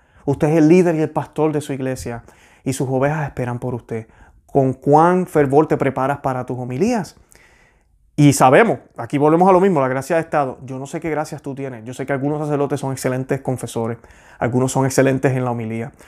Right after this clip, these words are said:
otros son fervorosos en la, en la manera en que hacen la Santa Misa. Algunos han llegado hasta hacer el rito extraordinario todos los días en latín y tienen ese fervor y pueden a-, ma-, a-,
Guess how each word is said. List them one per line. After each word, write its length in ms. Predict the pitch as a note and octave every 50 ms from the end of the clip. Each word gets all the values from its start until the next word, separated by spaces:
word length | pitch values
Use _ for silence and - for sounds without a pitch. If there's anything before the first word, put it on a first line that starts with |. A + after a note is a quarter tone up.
| - -
otros 300 | - C3 C3 - C#3+ C3+
son 160 | - C#3+ C3+ C3+
fervorosos 640 | - D3+ C#3 C3 B2+ B2+ B2+ C3 B2+ - C#3 B2+
en 140 | C3 B2+ B2
la, 180 | A#2 A2+ A2 -
en 60 | -
la 100 | A#2+ A#2+
manera 260 | A#2+ A#2 A#2 A#2 B2 C3
en 60 | B2+
que 120 | - C3+
hacen 200 | B2 - - C3
la 100 | B2+ B2
Santa 340 | - - B2+ B2 - B2 A#2
Misa. 320 | A#2 A#2+ B2+ B2 - B2
Algunos 320 | A2+ A2 G2+ A#2+ B2+ C3 C3
han 160 | B2+ B2+ B2
llegado 400 | B2 A#2+ A2+ A#2 A#2+ B2 B2+ A#2+
hasta 340 | A2 - - - A2+ G#2+ - - - - - -
hacer 280 | - B2 - - B2 B2+
el 100 | C3 B2
rito 220 | B2+ C3 - C#3+
extraordinario 720 | C#3 - C#3 C3 C3 B2 B2 B2 B2+ C3 C3+ C#3 C#3 C3+ C3
todos 260 | - C3 C3 C3+ C#3+
los 140 | C3+ B2 B2
días 320 | C3 C3 C3+ C#3 C3 B2 - - - - - -
en 160 | - B2+ A#2+
latín 560 | A#2+ A2+ A2 - C3 C#3 C#3 C3+ C3 C3 C3 - - - _
y 80 | - A#2
tienen 240 | - B2+ B2 C3 C#3
ese 160 | C3+ - D3+
fervor 540 | - - C3+ B2 A#2+ A#2 A#2+ C3+ C#3+ D3+ C#3
y 40 |
pueden 280 | C3 - C3+ C3+ D3 C#3+
a-, 140 | C3+ C3+ C3+ -
ma-, 240 | C#3 C3 C3 - -
a-, 320 | B2+ B2+ A#2+ A#2 A2+ G#2+